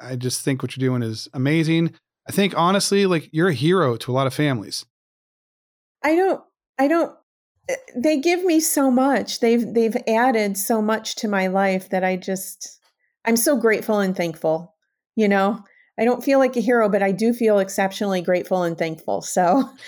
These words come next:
Speaker 2: <laughs> yeah.
Speaker 1: Well, thank you. As a parent, I appreciate everything that you're doing. Uh, a-,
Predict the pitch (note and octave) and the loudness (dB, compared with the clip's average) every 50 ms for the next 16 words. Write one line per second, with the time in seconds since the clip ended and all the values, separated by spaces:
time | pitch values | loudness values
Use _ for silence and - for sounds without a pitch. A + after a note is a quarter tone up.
0 | - - - - - _ _ - G#3 G3+ G3 F#3 F3+ F3 E3+ D#3 D3+ D3 C#3+ C#3+ | -20 -20 -20 -20 -20 _ _ -2 0 0 2 2 2 2 2 2 2 2 0 -2
1 | - - _ - - F3+ F#3+ F#3 - F3+ E3+ D#3+ D#3+ D#3+ D3 D#3 D3 - E3 D#3+ | -4 -8 _ -4 0 0 0 0 0 0 0 2 2 0 -2 -2 -2 0 0 2
2 | D#3+ D#3+ D#3 C#3 C3 C3 - - D3 C3 - - C3+ C3 C3+ C3 B2+ B2 C#3 C3+ | 2 2 2 0 -2 -2 -2 -4 -2 -2 0 0 2 0 2 0 0 0 0 2
3 | C#3 C3 B2 A#2+ - A#2+ B2 B2+ B2+ B2+ C3 C3 C3 B2+ C3 - - _ _ - | 2 0 0 -2 -2 0 0 2 2 2 2 2 2 0 0 -2 -6 _ _ -8
4 | C3 A#2+ A#2 A#2 A2+ A2+ A2+ G#2 - - _ _ _ _ _ _ _ _ _ _ | -6 -4 -4 -4 -4 -4 -6 -8 -10 -14 _ _ _ _ _ _ _ _ _ _
5 | _ _ _ _ - B2+ B2 B2+ | _ _ _ _ -10 -10 -10 -10